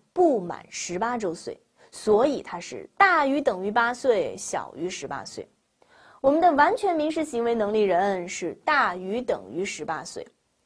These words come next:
所以说他是包含十八岁。怎么理解？还是刚刚那张表，记住，所有的临界点，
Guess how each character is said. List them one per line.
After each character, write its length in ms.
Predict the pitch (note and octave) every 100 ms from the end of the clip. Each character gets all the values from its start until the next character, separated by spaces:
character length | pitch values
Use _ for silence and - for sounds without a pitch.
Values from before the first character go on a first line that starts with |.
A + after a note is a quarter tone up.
| _
所 180 | - G#3+
以 120 | A3
说 280 | - F3+ D#3+
他 260 | - E3+ D3
是 400 | - D#3 D2 - -
包 300 | B3 A#3+ A3
含 280 | - F2
十 220 | - - -
八 160 | B1+
岁。 240 | - - - _ _ _ _ _
怎 140 | G3
么 80 | F#3+
理 220 | G#3+ G3
解？ 180 | G#3 - - _ _ _ _ _ _ - _
还 240 | - A3
是 100 | C4
刚 160 | A3 G3+
刚 160 | F#3+
那 80 | F#3+
张 160 | F3+ E3+
表， 180 | D#3 - _ _ _ _ _ _ _ _
记 180 | D4+ B3
住， 240 | E3+ - _ _ _
所 500 | - - B3+ B3+ F4
有 240 | G#4+ C#4 D#3
的 160 | E3+
临 260 | F#3+ F#3+ B3
界 240 | D4 C#4+
点， 400 | - D#3 F3+ D3+